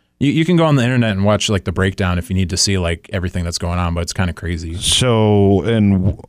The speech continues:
Speaker 2: it, but I heard it on the radio, and he says three different things over and over again.
Speaker 1: It's kinda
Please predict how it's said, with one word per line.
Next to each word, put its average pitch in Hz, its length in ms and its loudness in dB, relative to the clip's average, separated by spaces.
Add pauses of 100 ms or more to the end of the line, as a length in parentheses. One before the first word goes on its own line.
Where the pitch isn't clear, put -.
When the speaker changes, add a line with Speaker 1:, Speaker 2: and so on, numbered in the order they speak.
(140)
Speaker 2:
it, 117 180 -2 (640)
but 117 260 0 (180)
I 127 180 0
heard 135 260 2
it 131 120 -2
on 120 140 2
the 98 80 4
radio, 92 640 2
and 104 600 0
he 110 200 2
says 107 320 0
three 131 320 0
different 110 320 0
things 98 260 2
over 95 220 2
and 87 100 0
over 73 180 0
again. 69 280 -8 (1300)
Speaker 1:
It's - 120 -8
kinda 120 400 0